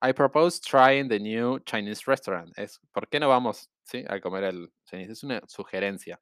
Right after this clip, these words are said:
Mientras que el primero es más como una intención de algo que hacer. I propose to complain about his behavior. Como, eh, tengo la intención, ¿no? De, eh, mu-, de,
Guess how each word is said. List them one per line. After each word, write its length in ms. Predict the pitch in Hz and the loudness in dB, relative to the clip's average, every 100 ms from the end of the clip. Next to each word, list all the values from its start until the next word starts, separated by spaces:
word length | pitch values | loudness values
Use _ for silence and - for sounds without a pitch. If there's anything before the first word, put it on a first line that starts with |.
| - _ - | -20 _ -6
Mientras 180 | 120 | -4
que 80 | 143 | -2
el 60 | 131 | 0
primero 300 | 143 165 185 | 0 2 0
es 60 | |
más 180 | 151 127 | 0 -2
como 340 | - 120 104 92 | -2 0 0 -2
una 200 | 110 117 | -6 -6
intención 520 | 101 95 - 110 92 | -4 -6 -4 -6 -2
de 60 | |
algo 180 | 98 104 | -2 -2
que 80 | 98 | -4
hacer. 280 | 95 92 - _ - - - | -6 -10 -14 _ -20 -10 2
I 120 | 165 | 6
propose 340 | 170 139 151 - | 6 6 4 4
to 100 | 139 | -4
complain 500 | 104 - 120 117 98 | -4 -4 -4 -2 0
about 240 | 92 90 | 0 -2
his 160 | - - | -8 -14
behavior. 480 | 92 95 92 90 | -10 -8 -6 -6
Como, 240 | - 92 90 - _ _ _ _ _ | -8 -8 -8 -10 _ _ _ _ _
eh, 320 | 101 98 92 - _ _ _ _ _ _ _ _ | -4 -2 -2 -6 _ _ _ _ _ _ _ _
tengo 200 | - 151 | -2 2
la 80 | 135 | 2
intención, 760 | 110 92 98 - 151 143 101 92 | 2 -4 -4 -2 4 4 4 -2
¿no? 220 | 113 151 | -6 -4
De, 360 | 104 98 107 _ | -4 -4 -8 _
eh, 640 | 101 98 98 95 95 87 - _ - | -10 -6 -4 -4 -4 -8 -12 _ -16
mu-, 200 | 98 - | -16 -16
de, 300 | - 98 92 | -14 -12 -14